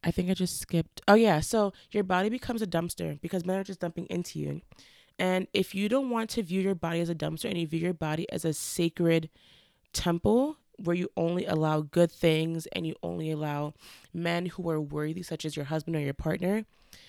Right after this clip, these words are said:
then you're going to feel a lot better about yourself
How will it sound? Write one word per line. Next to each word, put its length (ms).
then 320
you're 240
going 340
to 140
feel 240
a 20
lot 300
better 180
about 280
yourself 680